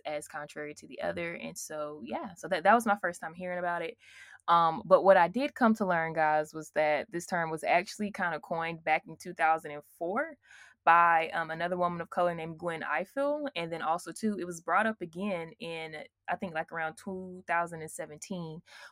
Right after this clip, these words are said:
with regard to, uh, Laci Peterson. And also, too, they made mention or reference back to Natalee Holloway.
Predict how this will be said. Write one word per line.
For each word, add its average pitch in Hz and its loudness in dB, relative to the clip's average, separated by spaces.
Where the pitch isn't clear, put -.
with 170 -4
regard 165 0
to, 160 -8
uh, 151 0
Laci 151 -8
Peterson. 170 -8
And 156 -8
also, 156 -8
too, - -8
they 160 -4
made 151 -8
mention 160 -12
or 147 -6
reference 151 -10
back 147 -8
to 156 -14
Natalee 147 -10
Holloway. 147 -8